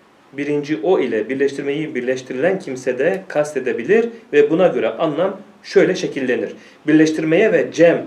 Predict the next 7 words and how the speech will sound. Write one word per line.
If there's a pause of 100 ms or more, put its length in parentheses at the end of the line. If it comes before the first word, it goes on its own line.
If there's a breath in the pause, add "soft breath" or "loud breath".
toplanmışlık
makamına
yerleştirilmiş (260 loud breath)
tam
da
ayırmanın
özündedir.